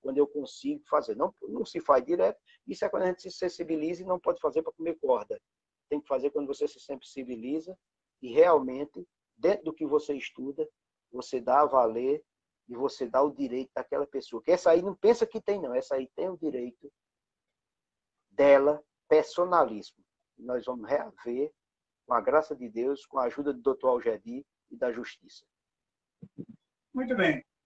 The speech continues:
Speaker 2: Um abraço aqui, meu amigo José Alexandre, né? Ele dizendo que, é, Ionete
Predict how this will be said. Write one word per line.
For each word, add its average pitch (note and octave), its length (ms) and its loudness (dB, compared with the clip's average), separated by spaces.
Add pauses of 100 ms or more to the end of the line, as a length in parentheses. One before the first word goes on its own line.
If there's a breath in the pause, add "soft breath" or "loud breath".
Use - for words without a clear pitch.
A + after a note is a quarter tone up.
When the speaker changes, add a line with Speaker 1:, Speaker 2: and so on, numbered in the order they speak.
(120)
Speaker 2:
Um C#4 60 -2
abraço A#3+ 320 4
aqui, A#3 80 0
meu A#3 100 6
amigo A3+ 160 6
José G3+ 320 4
Alexandre, A#3 600 4
né? G#3 160 4
Ele A#3 100 0
dizendo A3+ 320 -8
que, A#3 420 -2 (200)
é, F#3+ 360 6
Ionete A3 540 2